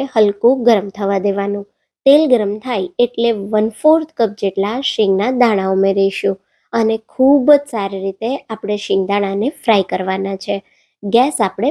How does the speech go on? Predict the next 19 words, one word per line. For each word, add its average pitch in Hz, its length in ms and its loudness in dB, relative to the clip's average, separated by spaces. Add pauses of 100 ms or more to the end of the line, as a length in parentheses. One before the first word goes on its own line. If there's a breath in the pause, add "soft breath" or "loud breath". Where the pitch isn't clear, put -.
(100)
મીડિયમ 202 440 2
રાખવાનો. 190 560 -8 (480)
તો 302 60 6 (120)
દાણા 233 340 2
ફૂટવાનો 277 520 2
થોડો 277 380 4
અવાજ 220 360 0
આવે 240 240 -4 (140)
અને 220 260 -6
હલકો 262 460 0
દાણાનો 226 440 0
કલર 185 340 -2
બદલાય 202 460 -2 (360)
એટલે 254 240 2
આમાં 226 340 -4
વન 190 200 -4
ફોર્થ 285 360 2
કપ 233 200 -2
જેટલી 208 380 0